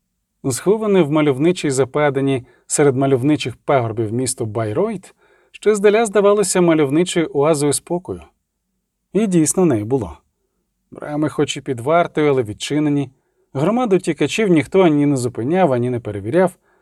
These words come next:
А якщо і перевіряв, то не надто. Дівчата без жодних перешкод добралися спочатку під ратушу, а потім під парафіальний костел Святої Марії Магдалини.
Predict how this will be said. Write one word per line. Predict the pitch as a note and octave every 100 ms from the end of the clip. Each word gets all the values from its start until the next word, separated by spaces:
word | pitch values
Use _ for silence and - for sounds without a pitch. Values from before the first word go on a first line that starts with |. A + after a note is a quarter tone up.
| _ _
А | - F3+
якщо | A3 F3 - C4
і | A3
перевіряв, | G#3 F#3+ E3+ A#3+ B3+ A#2+ _ _ _ _ _
то | B3+ A#3 F#3 _ E3+
не | D#3
надто. | B2 F2+ - - _ _ _ _ _ _ -
Дівчата | G3 F#3 C#4+ C4 G3+
без | F#3+ E3
жодних | A#3 G3 F#3
перешкод | - D3+ C#3 - C3+ C#3
добралися | B2+ D#3 D#3+ - C3+
спочатку | - C3+ E3 D#3 D3+ C#3 -
під | D3+ E3+
ратушу, | A#3+ F#3 - G2+ - _ _
а | -
потім | F#3 C4+ B3+
під | G#3 A#3
парафіальний | F3+ D#3 - F#3 G#3+ G3+
костел | D#3 C3+ - G#3
Святої | - D3 A#2+ F3
Марії | D#3+ C3 C#3+
Магдалини. | C#3+ B2 A#2+ G#2 F2+ D#2